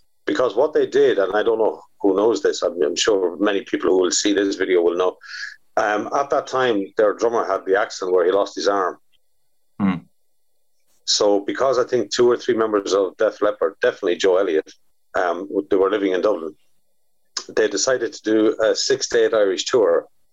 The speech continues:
Speaker 1: as a warm-up for Castle Donington, which became Download.
Speaker 2: Oh, okay.
Speaker 1: And they played the S F X in Dublin, they played Waterford, Galway, Cork, Limerick, wherever.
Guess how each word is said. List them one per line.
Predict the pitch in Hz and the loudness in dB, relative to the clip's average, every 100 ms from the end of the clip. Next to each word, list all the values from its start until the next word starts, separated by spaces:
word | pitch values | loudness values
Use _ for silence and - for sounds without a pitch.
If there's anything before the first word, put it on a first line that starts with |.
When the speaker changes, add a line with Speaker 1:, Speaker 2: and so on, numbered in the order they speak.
| _ _ _ _ _ _ _ _ _ _ - | _ _ _ _ _ _ _ _ _ _ -4
Speaker 1:
as | 95 | 0
a | 92 | 0
warm-up | 95 123 110 90 - _ | 2 2 2 -2 -4 _
for | - 101 95 - | -2 0 0 -2
Castle | 110 98 95 | -4 -2 -2
Donington, | 104 110 113 101 87 | -2 0 -2 -2 -2
which | 85 - | -2 -2
became | 101 101 95 | -4 -2 0
Download. | 95 107 95 76 | 0 0 -2 -4
Speaker 2:
Oh, | - 156 160 143 | -4 -2 0 0
okay. | 156 156 143 98 _ _ _ _ _ _ _ _ _ _ _ _ _ _ _ - | -2 -4 -6 -8 _ _ _ _ _ _ _ _ _ _ _ _ _ _ _ -6
Speaker 1:
And | 98 | -2
they | 92 | -2
played | - 110 98 | 0 0 2
the | 98 | 2
S | - | 2
F | 104 - | 0 0
X | 104 - | -4 -2
in | 85 | 0
Dublin, | 95 90 92 | 0 0 0
they | 85 | 0
played | - 95 | 0 -2
Waterford, | 85 92 - 87 - | 2 0 0 -6 0
Galway, | 87 87 90 85 - | 0 2 2 0 -2
Cork, | 92 87 - _ | -2 -2 -4 _
Limerick, | 82 87 87 - - - - - | -4 0 0 -2 -8 -12 -12 -4
wherever. | 82 82 82 | 0 2 0